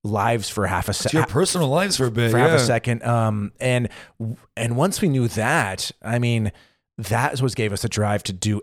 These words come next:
Speaker 1: every episode following that. I mean, I mean, it was, it was, it was also always, it was also, of course, about us having fun. But, uh, once we knew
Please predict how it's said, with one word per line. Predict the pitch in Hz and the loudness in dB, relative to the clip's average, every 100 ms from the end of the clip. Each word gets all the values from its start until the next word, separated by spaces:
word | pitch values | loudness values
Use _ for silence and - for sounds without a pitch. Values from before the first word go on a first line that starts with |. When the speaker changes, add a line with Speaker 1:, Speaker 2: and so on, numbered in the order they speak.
| - | -2
Speaker 1:
every | 117 104 107 - | -2 0 -4 -4
episode | 98 - - 101 92 82 | -4 -4 -2 -2 -2 -4
following | - 95 101 87 | -2 0 -2 -4
that. | 80 80 - | -4 -4 -4
I | 95 | -6
mean, | 92 90 | -4 -6
I | 101 | -8
mean, | - 123 | -4 -2
it | 135 | -2
was, | 165 | 0
it | |
was, | 165 156 | 0 0
it | 160 | -2
was | |
also | 143 156 - - | 0 0 0 0
always, | 139 151 | 0 0
it | 117 - | -4 -4
was | 120 - | -6 -4
also, | - 120 110 95 - | -4 -2 -2 -6 -10
of | 110 | -10
course, | - 110 92 | -2 -2 -2
about | 82 87 | -4 -4
us | 101 - | -4 -2
having | 92 85 | -2 -4
fun. | - 117 95 90 - _ _ _ | -2 -2 -2 -8 -16 _ _ _
But, | 104 95 - _ _ _ _ _ _ - | -2 -2 -6 _ _ _ _ _ _ -12
uh, | 92 - _ | -12 -16 _
once | - 123 147 | -4 -2 0
we | - 123 | 0 2
knew | 127 123 120 | 2 4 2